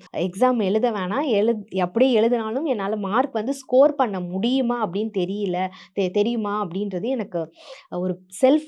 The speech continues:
டவுட் எனக்குள்ளே இருக்கு அப்படின்றதுனால அவங்க சூசைடுக்கு வந்து ட்ரை பண்ணாங்க. இம்மீடியட்டா பேரண்ட்ஸ் வந்து அத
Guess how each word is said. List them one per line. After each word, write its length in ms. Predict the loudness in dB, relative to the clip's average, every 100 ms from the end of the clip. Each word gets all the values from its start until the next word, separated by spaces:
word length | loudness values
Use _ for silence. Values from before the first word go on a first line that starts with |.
| 2
டவுட் 220 | 4 4
எனக்குள்ளே 540 | 0 0 0 0 0 0
இருக்கு 400 | -2 0 0 0
அப்படின்றதுனால 580 | 0 -2 -4 -4 -6
அவங்க 260 | -4 -4 -4
சூசைடுக்கு 500 | -8 _ _ -20 -14
வந்து 200 | -6 -4 -4
ட்ரை 120 | -6 -8
பண்ணாங்க. 240 | -14 -16 -10
இம்மீடியட்டா 460 | 0 4 6 6 6 4
பேரண்ட்ஸ் 400 | 4 4 2 2
வந்து 520 | 0 4 4 4 2 2 2
அத 500 | 0 -2 -2 -2 -4